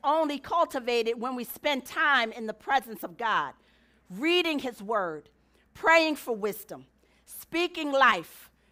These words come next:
based on what God has told us to speak in our time, giving that life and encouragement to others, correcting in love, being a safe place for people to land when we don't even feel like we have a safe place.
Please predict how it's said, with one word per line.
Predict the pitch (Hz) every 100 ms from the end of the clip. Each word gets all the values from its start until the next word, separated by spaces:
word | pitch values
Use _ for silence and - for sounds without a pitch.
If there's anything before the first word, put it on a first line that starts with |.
| _ -
based | 302 359 -
on | 285
what | 254 254 175
God | 277 311 415
has | 277 -
told | - 349 403
us | 339 -
to | 247
speak | - 262 233
in | 262
our | 226 214
time, | 214 302 262 185 180 - _ -
giving | 180 330 311 269
that | 240
life | 226 240 226
and | 233
encouragement | 214 - 233 220 - 190
to | - -
others, | 220 180 143 - - _ _ _
correcting | - 302 262 311 320 320 285
in | 262 240
love, | 240 190 165 - - _ _ _ _
being | - 330 359 320
a |
safe | - - 302 302 -
place | 392 349 -
for | 262
people | - 320 285
to | - 233
land | 262 285 262
when | 226 247
we | 330
don't | 381 339
even | 285 240
feel | - 277 247
like | 220 208
we | 240 320
have | 226 196
a |
safe | - 226 185 -
place. | - 147 -